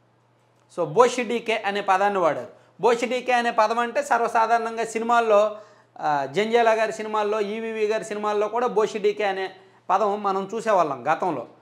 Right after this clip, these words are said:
So, బోషిడీకే అంటే అదొక పదం, దానికి ఇంకేదో మీనింగ్ వస్తది అన్నట్టు సీఎం గారే సాక్షాత్తు ఒక అఫీషియల్ వేదిక మీద చెప్పారు,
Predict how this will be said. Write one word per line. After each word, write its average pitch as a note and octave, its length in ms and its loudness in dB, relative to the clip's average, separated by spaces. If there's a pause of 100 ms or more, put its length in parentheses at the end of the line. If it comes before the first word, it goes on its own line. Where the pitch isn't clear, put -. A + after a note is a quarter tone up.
(240)
So, D4 80 2
బోషిడీకే B3+ 520 4
అంటే B3+ 200 -2
అదొక B3 200 -2
పదం, F#3+ 400 -2
దానికి A#3 440 4
ఇంకేదో A3+ 760 -2 (320)
మీనింగ్ A#3 360 -2
వస్తది A3+ 380 0
అన్నట్టు A3+ 440 -4
సీఎం B3+ 440 -2
గారే C4 220 2
సాక్షాత్తు A#3+ 560 -2
ఒక A3 220 0
అఫీషియల్ G#3 500 -2
వేదిక G#3 280 -2
మీద G3+ 160 -6 (100)
చెప్పారు, C#3 320 -8